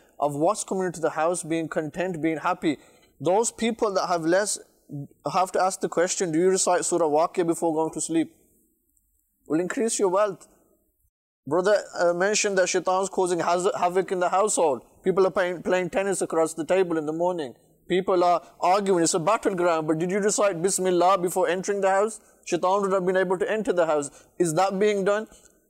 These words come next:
It's stated that the one that enters the house gives salam to the people, recites Surah Ikhlas,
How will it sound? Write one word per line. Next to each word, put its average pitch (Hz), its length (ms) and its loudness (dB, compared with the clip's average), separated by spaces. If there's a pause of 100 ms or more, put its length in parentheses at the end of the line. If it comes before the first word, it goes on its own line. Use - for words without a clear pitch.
It's - 160 0
stated 208 400 0
that 180 140 2
the 165 60 0
one 190 260 2
that 185 140 2
enters 202 340 0
the 180 100 2
house 185 240 0
gives 175 220 0
salam 185 360 2
to 196 80 -6
the 165 120 0
people, 190 500 -2 (180)
recites 190 420 2
Surah 190 260 4
Ikhlas, 175 540 0